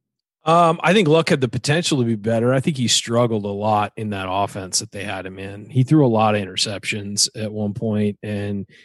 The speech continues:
he, he had a thing where he threw, he overthrew everybody. Like, he threw it, like, five yards over guys' heads.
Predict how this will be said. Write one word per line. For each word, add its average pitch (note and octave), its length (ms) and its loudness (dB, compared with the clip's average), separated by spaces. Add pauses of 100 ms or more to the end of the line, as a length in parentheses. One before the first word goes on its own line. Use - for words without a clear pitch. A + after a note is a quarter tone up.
he, D#3+ 340 4
he - 180 -2
had F#3+ 180 4
a G3+ 40 4
thing D#3 200 0
where B2+ 120 0
he G#2 80 -6
threw, - 300 -12 (180)
he B2+ 180 0
overthrew C3+ 580 4
everybody. F#2+ 540 -6 (160)
Like, G#2+ 80 -10
he G#2+ 60 -12
threw E3 240 2
it, - 80 0
like, A#2+ 180 -2 (220)
five C#3+ 300 4
yards B2 380 2
over A2+ 200 -8
guys' G2+ 260 -8
heads. A#2+ 220 -4